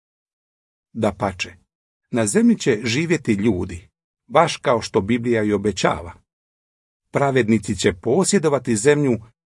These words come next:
i živjet će na njoj zauvijek. Psalam trideset sedam, dvadeset devet. Život na zemlji izgledat će onako kako ga je Bog isprva zamislio. Zemlja će postati raj.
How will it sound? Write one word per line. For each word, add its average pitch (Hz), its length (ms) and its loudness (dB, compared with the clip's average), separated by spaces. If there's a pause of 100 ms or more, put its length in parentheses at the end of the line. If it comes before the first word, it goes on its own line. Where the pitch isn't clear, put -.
(200)
i 113 160 0
živjet 120 460 -2
će 107 140 0
na 95 140 -2
njoj 95 320 -2 (200)
zauvijek. 92 760 -6 (840)
Psalam 104 480 -2 (540)
trideset 95 500 -2
sedam, 127 420 0 (420)
dvadeset 92 560 -2
devet. 92 300 -4 (1300)
Život 220 360 -2
na 139 120 0
zemlji 147 500 2 (140)
izgledat 135 480 0
će - 120 -2
onako 135 400 0
kako 120 260 -2
ga 117 140 0
je 113 160 2
Bog 120 500 0
isprva 95 480 -4
zamislio. 90 560 -4 (1400)
Zemlja 117 380 2
će 98 280 -2
postati 104 480 -2
raj. 110 300 -2